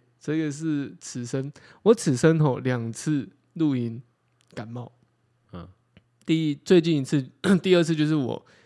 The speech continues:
Speaker 1: 生日这一次嘛，第一天感冒。
Speaker 2: 嗯。
Speaker 1: 那我后面就有点，<clears throat> 比较没什么能量。
Speaker 2: 嗯。
Speaker 1: 哦，就没有，没有玩那么尽兴。那第一次，第一次露营感冒是在乌来。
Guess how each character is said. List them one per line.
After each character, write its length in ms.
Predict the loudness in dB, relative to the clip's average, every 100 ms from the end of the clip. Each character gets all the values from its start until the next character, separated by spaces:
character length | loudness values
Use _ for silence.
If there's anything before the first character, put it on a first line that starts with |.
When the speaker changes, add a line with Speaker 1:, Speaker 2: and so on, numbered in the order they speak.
| _
Speaker 1:
生 180 | -4 -2
日 140 | 0
这 80 | 2
一 60 | 0
次 180 | 0 -8
嘛， 180 | -10 -12
第 120 | -4 0
一 40 |
天 160 | 0 -2
感 160 | -6
冒。 260 | -10 -12 -12 _ _ -20
Speaker 2:
嗯。 160 | -18 -16 -4
Speaker 1:
那 100 | 0
我 80 | 2
后 120 | 2
面 220 | 2 2
就 140 | 2
有 120 | 2 2
点， 280 | -2 -6 -12 -4
<clears throat> 240 | -4 -4 -6
比 60 |
较 120 | -6
没 140 | -2 -4
什 100 | -4
么 220 | -8 -10 -18 _ _ _ _ _ -12
能 280 | -10 -8 -6
量。 240 | -6 -8 _ _ -18
Speaker 2:
嗯。 220 | -16 -16
Speaker 1:
哦， 280 | -16 -18 -20 -20 _ _ _ _
就 240 | -6 -4 -4 _
没 100 | -2
有， 100 | -2
没 160 | 0 -4
有 80 | -4
玩 220 | -6 -10
那 60 | -10
么 60 | -14
尽 280 | -14 -14 -14
兴。 200 | -16 -20 _ _ _ _ _ _ _ _ -10
那 80 | 2
第 180 | 4
一 40 | 4
次， 440 | 4 4 4 -2 -14 _ _
第 140 | -6 -4
一 40 |
次 120 | -4
露 200 | 0 0
营 280 | 0 -4 -10 -16 _ _ _ _ _ _ -20 -20 -20 -20 -16
感 180 | -10 -8
冒 200 | -6 -6
是 160 | -6 -8
在 400 | -6 -8 -10 -16 _ _ _ -10
乌 200 | -6 -4
来。 240 | -6 -12